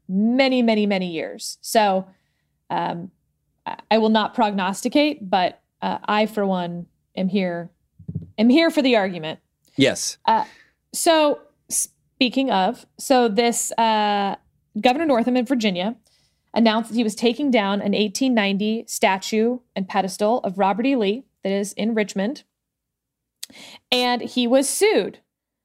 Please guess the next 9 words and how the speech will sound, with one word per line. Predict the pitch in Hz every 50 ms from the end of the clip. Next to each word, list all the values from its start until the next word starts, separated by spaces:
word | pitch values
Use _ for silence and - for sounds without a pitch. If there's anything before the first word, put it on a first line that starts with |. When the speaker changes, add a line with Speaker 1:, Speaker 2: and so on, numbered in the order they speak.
| _ _ -
Speaker 1:
by | 208 190 226 220 220 214 220 220 220 214 -
the | 196 196 233 220 - 226
heir | 233 302 349 269 214 202 214 277 302 - _ _ _ _ _ _ _ _ _ _ _ _ -
of | - 220 202
the | 196 226
guys | 196 226 247 277 247 208 196 214 220 -
who | - 247
deeded | 202 185 247 294 330 302 214 208
it | 208 240 254 -